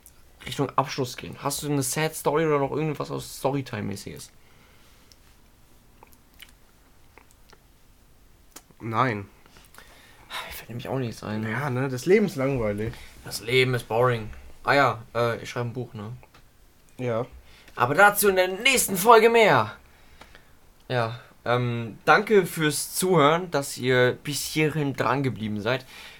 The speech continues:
Speaker 1: Lasst ein Follow auf unseren Social-Media-Kanälen da. Und zwar Home and Alone Official auf TikTok und Instagram. Und ja, dann folgt auch unserem Podcast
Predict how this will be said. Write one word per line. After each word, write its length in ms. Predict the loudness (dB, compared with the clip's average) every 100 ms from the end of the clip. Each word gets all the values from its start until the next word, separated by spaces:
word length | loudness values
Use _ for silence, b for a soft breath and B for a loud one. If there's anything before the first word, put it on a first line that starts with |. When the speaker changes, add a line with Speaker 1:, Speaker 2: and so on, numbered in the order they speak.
| 2
Speaker 1:
Lasst 460 | 4 4 0 -10 _
ein 360 | 4 4 2 -4
Follow 560 | -4 6 6 8 4
auf 240 | 2 -2 -2
unseren 320 | -4 -2 -2
Social-Media-Kanälen 1500 | 2 4 4 2 -2 0 4 2 0 -8 -6 -4 -4 -4 0
da. 320 | 4 4 2 B B B B B
Und 220 | -6 -4
zwar 520 | -2 2 4 2 -2
Home 240 | 0 2 2
and 120 | 0
Alone 240 | 2 2 2
Official 800 | 0 0 -6 -6 -4 2 2 2
auf 420 | 2 0 0 -10 b b b -6
TikTok 520 | -6 -6 -4 -4 -4 -10 -4
und 360 | -2 -2 -8 -20 -18 -2
Instagram. 760 | -2 0 -2 2 4 4 0 -6 B B B B _ -20 _
Und 760 | 2 4 4 0 -4 -6 -14 -14 0
ja, 320 | 2 2 0
dann 240 | -2 -2 -4
folgt 360 | 0 2 2
auch 160 | -4 -4
unserem 360 | -4 -4 -6 -6
Podcast 760 | -8 -8 -6 -6 -6 -10 -18